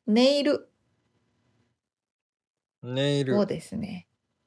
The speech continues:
Speaker 1: まあ、ネイルサロンも全部閉まってますし、もともと自分でネイルをやってたんですけど、
Speaker 2: ああ。
Speaker 1: よりなんかプロフェッショナルな方にかなり進んで、
Speaker 2: おお。
Speaker 1: いろんなことを、を、自分のネイルだけね、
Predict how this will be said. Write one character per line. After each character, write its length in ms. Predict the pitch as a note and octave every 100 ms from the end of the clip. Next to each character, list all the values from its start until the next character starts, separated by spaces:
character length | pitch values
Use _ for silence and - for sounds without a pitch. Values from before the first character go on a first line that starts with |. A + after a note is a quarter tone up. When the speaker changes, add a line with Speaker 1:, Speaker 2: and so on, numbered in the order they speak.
| _ _ _ _ _
Speaker 1:
ま 100 | C#4
あ、 40 | A#3+
ネ 160 | B3+
イ 40 | C#4
ル 80 | C#4+
サ 180 | -
ロ 120 | C#4+ A3+
ン 60 |
も 120 | F3
全 200 | E3+ F#3+
部 60 | E3
閉 180 | F3 G3
ま 100 | F#3+
っ 80 | F#3+
て 100 | D3+
ま 200 | - E3
す 160 | -
し、 200 | F3+ -
も 160 | B3+ C4
と 120 | C#4+
も 140 | G4 F#4+
と 120 | F4+
自 160 | D4
分 220 | D4+ D#4+ D#4+
で 100 | D4+
ネ 180 | C#4
イ 40 | C#4
ル 80 | C#4
を 60 |
や 80 | C4+
っ 20 |
て 100 | B3+
た 160 | C#4+ B3
ん 60 | G#3
で 100 | F#3
す 140 | -
け 80 | -
ど、 240 | G3+ A3+
Speaker 2:
あ 20 |
あ。 40 | G3
Speaker 1:
よ 200 | F#3 G#3+
り 320 | E4 F4+ D#4 -
な 140 | D4
ん 20 |
か 100 | A#3+
プ 140 | A3 A#3
ロ 100 | C#4
フ 80 |
ェ 40 | D#4
ッ 20 |
シ 120 | D#4
ョ 20 | C4+
ナ 160 | A3
ル 100 | F3+
な 140 | F3 G3
方 260 | G#3 G3
に 180 | F3+ E3+
か 200 | - A3
な 120 | G#3
り 240 | F3 F3 - - - _ _
進 300 | _ G2 G#2
ん 20 | C3
で、 120 | E3
Speaker 2:
お 100 | G#3
お。 140 | G#3
Speaker 1:
い 40 | F#3
ろ 120 | G3
ん 60 | G#3
な 80 |
こ 120 | A#3+ C#4
と 160 | B3+
を、 560 | F#3 F3 - - - - _ - -
を、 420 | - F3 E3 - - _
自 240 | G3+ F#3+
分 180 | B3 D4+
の 80 | D#4+
ネ 140 | D4
イ 20 | D4
ル 80 |
だ 120 | C#4 C4+
け 100 | C#4
ね、 180 | E4+